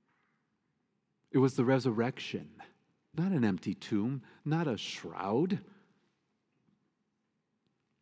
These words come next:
but the fact that he rose and spoke and ate with them. My friends,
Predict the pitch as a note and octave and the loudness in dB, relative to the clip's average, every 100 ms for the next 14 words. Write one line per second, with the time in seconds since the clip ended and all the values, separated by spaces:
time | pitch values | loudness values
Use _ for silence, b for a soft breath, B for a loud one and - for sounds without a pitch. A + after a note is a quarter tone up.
0 | - C#3 C3 D3 D3 C#3+ B2+ B2+ A#2+ A#2 | -6 -4 -2 -2 -2 -4 -4 -4 -4 -2
1 | B2+ D3 B2+ A2 G2+ F#2+ - - D3 C#3+ | 0 2 4 2 0 -6 -8 -8 -2 -2
2 | - - A2 G#2+ C3+ C#3+ A#2 G#2 - G2 | -4 -12 -8 -6 -4 -4 -6 -10 -12 -14
3 | - - _ _ _ _ _ _ _ _ | -14 -20 _ _ _ _ _ _ _ _
4 | _ _ _ _ _ _ _ _ _ _ | _ _ _ _ _ _ _ _ _ _
5 | _ _ _ _ _ _ _ _ - - | _ _ _ _ _ _ _ _ -8 0
6 | A2+ C#3 C#3+ B2 G#2 - | 4 8 8 8 4 0